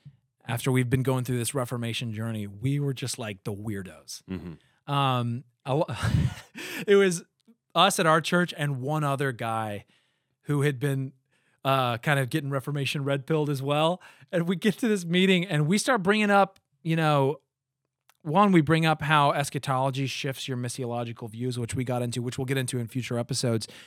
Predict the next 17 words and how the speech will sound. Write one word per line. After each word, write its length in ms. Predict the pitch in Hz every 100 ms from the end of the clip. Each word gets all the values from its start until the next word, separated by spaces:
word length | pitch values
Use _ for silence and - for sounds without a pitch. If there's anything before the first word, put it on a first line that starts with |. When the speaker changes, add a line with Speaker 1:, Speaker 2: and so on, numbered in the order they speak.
| - _
Speaker 1:
and 140 | 165 165
how 120 | 165
that 160 | 175 190
was 160 | 143
making 320 | 156 156 165
us 120 | 139 -
think 180 | 123
long-term 640 | 120 156 180 180 175 165 156
and 120 | 143
may-, 180 | 160 - _ _ _
hey, 140 | 202
maybe 380 | 165 190 233 208
we 200 | 156 143
don't 300 | 151 165 151
need 200 | 139 139
to 60 | 131
be 320 | 131 117